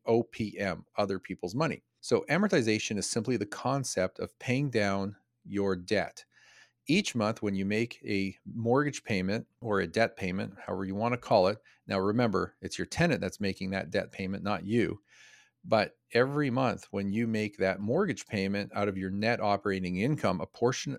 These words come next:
of that goes towards paying down the principal on the loan that you have on that property. So when you're talking about a thirty-year fixed rate, fully amortized loan, which is the most common type of financing that you get on rental property,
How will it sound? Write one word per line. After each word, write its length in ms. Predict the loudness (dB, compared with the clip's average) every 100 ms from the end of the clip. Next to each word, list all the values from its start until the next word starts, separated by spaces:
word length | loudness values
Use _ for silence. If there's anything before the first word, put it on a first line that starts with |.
| -2
of 180 | -2 2
that 260 | 0 0
goes 220 | -2 -4 -4
towards 300 | -6 -6 -6
paying 340 | -4 -2 2
down 240 | 2 2
the 80 | -2
principal 640 | -6 -4 -4 -4 -2 0 0
on 180 | -4 -2
the 80 | 0
loan 460 | 2 4 2 -2 -8 _ _ -10
that 120 | -6
you 120 | -4
have 180 | -4 -4
on 80 | -4
that 160 | -4
property. 540 | 2 4 4 -4 -8 _ -10
So 500 | 4 8 8 4 -8 _ _
when 360 | 2 4 4 2
you're 180 | 0 2
talking 440 | 2 0 0 0
about 200 | 2 2
a 80 | 0
thirty-year 680 | -4 0 2 2 0 2 0
fixed 400 | 0 -2 -2 0
rate, 220 | 0 -2 -14 _ _
fully 260 | 4 4 4
amortized 560 | 0 -2 0 0 2
loan, 460 | 2 4 4 0 -6 -4
which 260 | -4 -2
is 340 | -4 -4 -10 -14 _ -12
the 240 | -2 2
most 300 | 4 2 0
common 540 | 0 2 2 0 -2 -10 _
type 280 | -4 -4 -4
of 120 | -10
financing 720 | -2 0 0 -2 -6 -8 -8
that 180 | -8 -10
you 80 | -4
get 200 | 0 0
on 160 | -2
rental 340 | -2 -2 -4 -6
property, 560 | -2 -2 -4 -6 -6